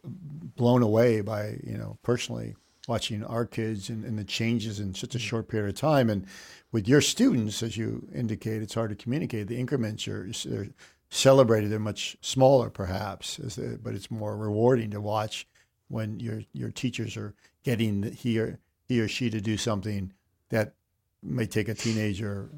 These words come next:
Speaker 1: you know, be easy, but it's,
Speaker 2: Mm.
Speaker 1: like, really a, a,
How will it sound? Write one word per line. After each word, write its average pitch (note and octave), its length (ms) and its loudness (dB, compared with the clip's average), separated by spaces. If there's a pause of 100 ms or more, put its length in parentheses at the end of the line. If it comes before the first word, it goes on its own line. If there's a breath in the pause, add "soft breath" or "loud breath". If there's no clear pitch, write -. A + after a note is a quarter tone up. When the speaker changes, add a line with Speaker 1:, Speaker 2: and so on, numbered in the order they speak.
Speaker 1:
you A#2+ 120 -10
know, A#2 80 -12
be A2 160 -6
easy, C3+ 500 2
but A#2 160 -8
it's, G2 160 -8
Speaker 2:
Mm. F2+ 60 -4
Speaker 1:
like, A2+ 160 -4
really G#2+ 380 -6 (460)
a, - 60 -8
a, A2+ 500 -8